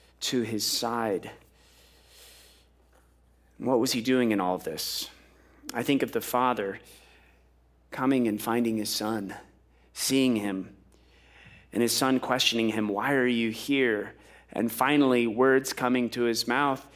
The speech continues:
he simply tells his Son, "Son, I'm here because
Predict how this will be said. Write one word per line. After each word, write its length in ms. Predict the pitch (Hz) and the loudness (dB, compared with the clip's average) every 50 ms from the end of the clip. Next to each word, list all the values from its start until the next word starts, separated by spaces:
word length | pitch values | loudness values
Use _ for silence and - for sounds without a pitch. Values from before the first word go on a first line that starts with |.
| - - - | -20 -20 -20
he 400 | _ - 147 135 131 135 131 - - - _ _ _ | _ -4 -2 -2 -2 -4 -6 -12 -20 -20 _ _ _
simply 400 | - - 156 160 156 156 147 131 | -2 0 0 2 2 2 0 0
tells 400 | - - 143 147 151 151 151 151 | 2 2 4 4 4 4 2 0
his 140 | 147 131 - | 0 0 0
Son, 260 | - 151 147 143 139 | 0 2 2 2 2
"Son, 460 | 135 - 165 170 170 160 143 - - - - - - _ - - | 0 2 2 2 2 2 2 -2 -4 -10 -18 -20 -20 _ -10 -8
I'm 140 | 139 143 | -6 -6
here 640 | 135 - - - - - 185 160 156 147 139 135 - - - - - _ _ _ _ _ _ - | -6 -8 -12 -10 -4 0 2 2 2 2 0 -2 -8 -14 -20 -20 -20 _ _ _ _ _ _ -10
because 500 | 139 - - - 156 151 139 127 - | -10 -8 -6 -4 -2 0 0 -2 -2